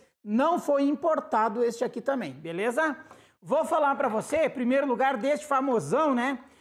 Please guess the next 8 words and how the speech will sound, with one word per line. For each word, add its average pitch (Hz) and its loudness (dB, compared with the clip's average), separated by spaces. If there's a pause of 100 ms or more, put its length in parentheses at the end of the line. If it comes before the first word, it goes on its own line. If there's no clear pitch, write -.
(240)
Começou 233 0
lá 269 2
com 285 -4
a 302 2
P 285 -2
N 269 2
G 233 0
Biolimpeza, 254 0